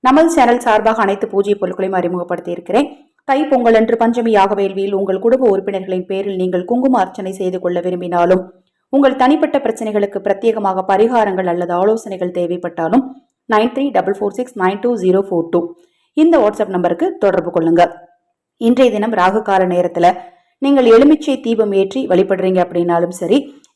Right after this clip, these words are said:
இல்லைங்க நான் வீட்டுல வந்து எங்க வீட்டுல இருக்கிற காமாட்சி விளக்கு அல்லது வெள்ளி விளக்கு, குத்து விளக்கு இதை தான் ஏற்றி வழிபாடு செய்வேன் அப்படின்னாலும் சரிங்க, இல்ல நான் கோயில்ல போய் தாங்க வழிபாடு செய்வேன், அங்க வழிபாடு செய்யலாமா? இதுல மூணுல உங்களுக்கு நீங்க எங்க வழிபாடு செய்தாலும் சரி,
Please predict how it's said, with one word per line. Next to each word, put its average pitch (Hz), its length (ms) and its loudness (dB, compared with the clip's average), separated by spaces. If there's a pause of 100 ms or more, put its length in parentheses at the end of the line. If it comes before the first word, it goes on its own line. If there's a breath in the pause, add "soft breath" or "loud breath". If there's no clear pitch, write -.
இல்லைங்க 226 300 4
நான் 190 220 2
வீட்டுல 220 220 0
வந்து 180 300 0
எங்க 185 200 -2
வீட்டுல 202 260 -2
இருக்கிற 185 180 -2
காமாட்சி 190 440 -2
விளக்கு 175 260 -2
அல்லது 190 200 0
வெள்ளி 185 240 -2
விளக்கு, 175 280 -4
குத்து 202 240 -2
விளக்கு 180 280 -2
இதை 180 120 -4
தான் 196 120 -4
ஏற்றி 175 200 -8
வழிபாடு 175 360 -4
செய்வேன் 175 360 -8
அப்படின்னாலும் 180 580 -6
சரிங்க, 170 260 -6 (560 soft breath)
இல்ல 277 140 4
நான் 269 160 4
கோயில்ல 302 380 6
போய் 233 160 4
தாங்க 226 180 2
வழிபாடு 190 380 2
செய்வேன், 175 440 -2 (440 soft breath)
அங்க 208 200 -2
வழிபாடு 190 360 2
செய்யலாமா? 170 480 -4 (300)
இதுல 165 200 -2
மூணுல 226 320 0
உங்களுக்கு 180 360 -2
நீங்க 165 200 0
எங்க 175 200 -2
வழிபாடு 202 400 2
செய்தாலும் 170 440 -4
சரி, 170 240 -4